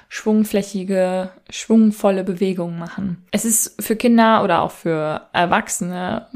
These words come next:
echt schön, auch etwas auf Augenhöhe zu gestalten. Dabei kommt die Fantasie erst so richtig in Schwung, ne? Und diese freie Entfaltung und Entwicklung der Kreativität und auch der Graphomotorik, also wie sich, ähm, die Hand,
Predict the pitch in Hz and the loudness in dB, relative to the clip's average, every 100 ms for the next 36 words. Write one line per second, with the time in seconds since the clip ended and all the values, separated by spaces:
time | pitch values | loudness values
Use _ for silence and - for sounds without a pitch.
0 | 208 _ 202 - - 262 247 - 202 208 | -10 _ -4 -4 -4 -2 0 0 0 -2
1 | 214 - - - 392 349 196 175 - - | -2 -2 2 2 2 0 -2 -4 -8 -10
2 | 170 - 185 180 190 202 208 202 262 302 | -10 -8 -6 -4 -2 0 0 -2 -6 -6
3 | 254 214 202 208 220 - 208 - 208 233 | -4 -2 -2 -2 -2 -4 -6 -6 -4 -6
4 | 233 220 208 202 - 214 180 180 226 226 | -6 -2 0 -2 0 0 0 -2 0 0
5 | 190 185 196 196 - - - - - 233 | -2 -4 -4 -6 -10 -20 -20 -10 0 2
6 | 226 190 196 - 226 240 233 214 214 214 | 2 2 -2 0 0 0 -2 0 2 4
7 | 214 208 - 196 - 190 214 214 202 190 | 4 2 0 -2 -2 0 0 0 -2 -2
8 | - 190 185 196 190 180 - 220 220 208 | -8 -8 -8 -10 -12 -10 -6 -4 -2 -2
9 | 190 - 214 - 190 - - 190 208 - | -2 -2 -4 -6 -10 -10 -8 -4 -4 -2
10 | 202 185 180 - 226 208 190 - 175 175 | -2 -2 -4 -2 -2 -2 -6 -6 -6 -6
11 | 190 190 196 185 - - - - - 180 | -4 -4 -4 -8 -14 -20 -20 -14 -6 -4
12 | 175 - - 190 175 202 220 220 | -4 -6 -6 -6 -4 2 4 2